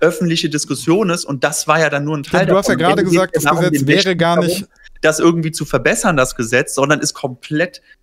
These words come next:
Speaker 1: ähm, hinüber zu machen.
Speaker 2: Ja, und das wäre ja, ist ja auch gar nicht mein Take.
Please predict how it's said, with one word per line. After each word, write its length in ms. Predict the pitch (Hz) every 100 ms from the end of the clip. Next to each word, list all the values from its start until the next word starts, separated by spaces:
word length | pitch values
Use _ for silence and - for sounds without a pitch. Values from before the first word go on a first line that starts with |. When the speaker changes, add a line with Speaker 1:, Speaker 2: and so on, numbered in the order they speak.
| _ -
Speaker 1:
ähm, 280 | 135 139
hinüber 420 | 127 143 165 220 143
zu 160 | -
machen. 400 | 95 - - - - _ _
Speaker 2:
Ja, 380 | 120 117 196 185
und 140 | 127 127
das 260 | 190 - -
wäre 200 | 160 185
ja, 120 | 185
ist 160 | 170 165
ja 80 | 175
auch 100 | 165
gar 120 | 165
nicht 160 | 165 160
mein 140 | 143
Take. 360 | - 143 107